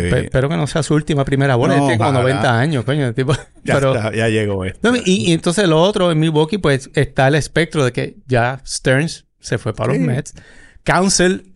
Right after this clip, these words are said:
Speaker 1: ve, ve, ve preparándole la, la gorra azul y chinita.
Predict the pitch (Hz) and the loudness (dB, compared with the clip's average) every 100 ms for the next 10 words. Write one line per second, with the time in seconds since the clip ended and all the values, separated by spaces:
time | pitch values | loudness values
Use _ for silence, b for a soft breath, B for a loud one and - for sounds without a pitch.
0 | _ _ - - - - - 135 196 185 | _ _ -20 -20 -20 -20 -12 -4 -2 -2
1 | 151 147 175 - 156 160 196 180 165 185 | 0 0 0 -2 0 2 2 2 2 2
2 | 180 170 160 135 127 127 123 135 170 170 | 2 2 2 2 2 2 2 2 2 2
3 | 127 151 156 160 147 151 180 180 156 B | 2 0 0 0 2 2 2 -2 -4 B